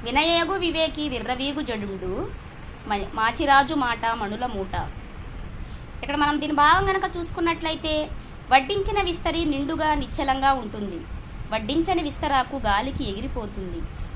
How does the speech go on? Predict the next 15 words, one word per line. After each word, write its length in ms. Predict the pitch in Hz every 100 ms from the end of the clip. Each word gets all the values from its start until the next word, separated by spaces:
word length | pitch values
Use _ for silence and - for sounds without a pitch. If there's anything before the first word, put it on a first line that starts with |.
| - 220
అలాగే 520 | 233 247 233 220 214 - -
వివేకి 560 | 214 262 320 349 349 349
వినయంతో 560 | 254 247 277 294 285 294
ఒప్పారుతాడు, 1040 | 220 - 226 247 220 196 180 165 - - - - 208
అవివేకి 500 | 262 349 349 339 330
మిడిమిడి 400 | 254 269 311 311
జ్ఞానంతో 560 | 277 262 254 240 220
పతనం 420 | 220 202 247 269
అవుతాడు. 440 | 220 196 190 175 170 - - - - 254
పెద్దల 320 | 214 311 359
మాటలు 400 | 330 311 311 285
మణుల 320 | 240 247 294
మూటల్లాగా 640 | 277 240 247 247 233 233
భావించి 560 | 226 220 202 214 202 285
జీవించాలి. 680 | 214 208 196 180 190 170